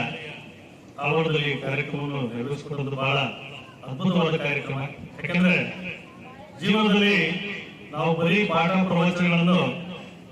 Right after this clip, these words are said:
ಹಾಡುಗಳ ಮೂಲಕ ಮತ್ತು ಪಾಠಗಳನ್ನು ನೇರವಾಗಿ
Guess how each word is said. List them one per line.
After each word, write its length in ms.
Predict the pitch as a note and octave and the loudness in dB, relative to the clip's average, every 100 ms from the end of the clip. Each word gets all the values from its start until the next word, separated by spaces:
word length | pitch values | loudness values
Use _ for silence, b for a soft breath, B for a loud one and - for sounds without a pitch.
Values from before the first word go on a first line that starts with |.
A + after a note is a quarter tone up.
| - - - - - | -20 -20 -20 -14 -2
ಹಾಡುಗಳ 380 | E3 F#3 G#3 G3+ F#3 | 2 4 6 6 6
ಮೂಲಕ 240 | F#3 F#3 G3 F#3+ | 4 4 4 4
ಮತ್ತು 240 | F3+ F#3 F#3 A#2+ - F#3 F#3 - - - - - | 4 4 4 2 -2 -10 -14 -14 -18 -20 -20 -4
ಪಾಠಗಳನ್ನು 540 | D#3+ F3 G3+ G3+ F#3+ F#3 | 0 2 4 4 6 4
ನೇರವಾಗಿ 420 | E3+ F3+ F#3 F#3 | 4 4 4 4